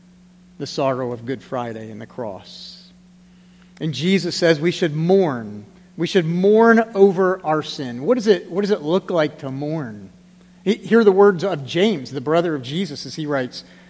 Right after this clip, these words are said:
uh, in chapter four. He says, "But he gives us more grace. That is what, why Scripture says, 'God opposes the proud, but shows favor to the humble.'" And he goes on in verses nine and ten and says, "Grieve,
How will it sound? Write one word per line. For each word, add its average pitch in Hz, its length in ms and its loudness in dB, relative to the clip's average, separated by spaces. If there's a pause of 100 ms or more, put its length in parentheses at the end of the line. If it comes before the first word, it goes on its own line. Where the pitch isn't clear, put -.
uh, 143 340 0
in 151 280 -4
chapter 156 400 -2
four. 156 480 0
He 151 160 -8
says, 151 320 -4 (420)
"But 196 140 4
he 202 40 2
gives 190 300 2
us 196 160 -4
more 202 280 6
grace. 170 520 2
That 190 400 0
is 185 340 0
what, 151 320 -4 (240)
why 147 180 -2
Scripture 196 580 -6
says, 131 360 -8
'God 160 280 4
opposes 202 520 0
the 147 100 -6
proud, 165 440 0
but 156 120 -8
shows 151 300 -4
favor 147 600 -2 (440)
to 165 120 -2
the 143 140 -2
humble.'" 139 720 -2 (360)
And 147 80 -8
he 147 60 -6
goes 143 220 -2
on 180 180 2
in 151 80 -4
verses 147 320 -4
nine 160 280 0
and 156 140 -6
ten 185 260 -4
and 131 120 -12
says, 151 240 -6 (420)
"Grieve, 175 800 0